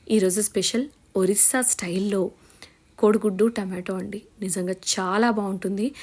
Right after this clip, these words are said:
ఇలా చేసుకోవడం వల్ల మంచి జ్యూసీ టేస్ట్ కూడా వస్తుందన్నమాట. దీనికోసం ముందుగా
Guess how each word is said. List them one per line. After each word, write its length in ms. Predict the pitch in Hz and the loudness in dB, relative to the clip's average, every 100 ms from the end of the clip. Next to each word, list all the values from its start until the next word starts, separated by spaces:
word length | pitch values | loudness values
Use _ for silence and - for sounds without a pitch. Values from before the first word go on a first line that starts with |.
| - - - | -20 -20 -4
ఇలా 200 | 208 214 | -2 -2
చేసుకోవడం 580 | 214 196 - - 208 202 | 0 2 2 0 -4 -4
వల్ల 280 | 196 196 247 | -8 -6 -6
మంచి 420 | 240 226 208 247 | -4 -4 -4 -4
జ్యూసీ 460 | 196 190 202 220 262 | -4 -2 0 2 2
టేస్ట్ 300 | 220 196 - | 2 2 0
కూడా 180 | - 190 202 | -2 -4 -4
వస్తుందన్నమాట. 720 | 190 - 214 202 190 185 185 226 - - - - | -2 -2 -2 -6 -6 -8 -8 -8 -10 -18 -20 -10
దీనికోసం 560 | 175 208 196 190 - 208 | -2 0 0 -2 -2 -4
ముందుగా 320 | 196 185 196 | -4 -6 -6